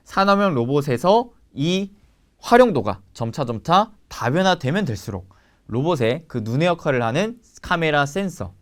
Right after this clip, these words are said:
이 시장의 규모 역시도 성장성을 기대해 볼 수 있을 것 같습니다. 그럼 대표적으로 어떤 기업이 있느냐? 자, 삼성의 로봇에 이 센서를 납품한 이력이 있는 나무가 워낙에는 제가 작년부터 계속 강조했기 때문에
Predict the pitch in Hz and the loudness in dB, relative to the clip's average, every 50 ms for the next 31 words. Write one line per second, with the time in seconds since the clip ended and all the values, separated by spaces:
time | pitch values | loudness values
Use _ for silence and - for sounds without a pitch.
0 | _ _ - 147 175 180 170 - - 196 180 170 143 113 110 127 165 190 - - | _ _ -4 -2 -2 -2 -4 -4 0 0 0 2 0 -2 -4 -4 -6 -8 -12 -12
1 | - - 123 143 156 139 113 104 - - 113 104 147 180 214 - - - _ _ | -6 -4 -4 -2 -2 -2 -2 -4 -6 -8 -6 -2 0 2 2 0 -2 -8 _ _
2 | - 165 151 147 143 131 - - 107 104 123 160 190 208 202 - - 101 107 107 | -12 -10 -8 -6 -6 -6 -6 -8 -6 -4 -2 -2 -4 -4 -8 -12 -12 -8 -6 -6
3 | 98 101 101 92 95 - 156 170 175 - _ 110 107 - 110 - 120 - 101 95 | -6 -6 -8 -10 -10 -10 -10 -10 -10 -10 _ -10 -10 -8 -8 -8 -8 -10 -10 -14
4 | - - 101 87 - - - - _ _ - 175 202 196 196 180 - 220 220 220 | -14 -16 -18 -18 -20 -20 -20 -20 _ _ -4 -2 0 0 0 2 2 2 2 4
5 | 208 165 156 160 - 226 233 220 202 190 170 175 180 185 165 131 120 127 139 123 | 4 4 4 2 2 -2 -2 0 0 -2 -2 -4 -6 -4 -2 -2 -2 0 -2 -2
6 | 98 95 92 - _ _ - - _ _ _ _ - 104 104 127 139 - 208 214 | -4 -8 -12 -18 _ _ -20 -20 _ _ _ _ -10 -6 -6 -6 -2 -2 -2 -2
7 | 220 214 226 220 214 214 208 202 202 202 175 131 127 131 151 175 180 185 180 190 | 0 2 2 2 2 2 2 2 2 2 4 4 2 2 2 0 0 0 0 0
8 | 180 175 175 165 147 139 143 180 196 202 196 - - 190 180 175 170 131 110 104 | 0 0 2 2 0 -2 -2 -2 -4 -4 -4 -4 -2 -2 0 0 0 0 -2 -2
9 | 104 - - 151 147 147 147 131 113 107 123 127 131 131 123 107 98 120 151 143 | -4 -6 -6 -4 -2 0 0 0 0 0 0 -2 -2 -2 -4 -4 -4 -2 -2 0
10 | 110 120 165 170 127 101 104 101 110 139 160 160 139 113 104 95 - - _ - | 0 0 -2 -4 -6 -8 -8 -6 -6 -6 -4 -2 -2 -2 -2 -2 -6 -12 _ -4
11 | 101 117 143 185 214 214 196 151 123 107 110 107 - 107 98 - - 101 120 120 | 0 2 4 4 4 2 0 -2 -2 -2 -4 -6 -8 -10 -10 -10 -8 -8 -8 -8
12 | - - 110 - 107 98 - - - 98 98 117 120 - - - - 107 95 95 | -10 -12 -12 -12 -12 -14 -12 -12 -10 -10 -8 -8 -10 -10 -12 -10 -10 -8 -8 -6
13 | 113 139 135 104 | -6 -6 -6 -6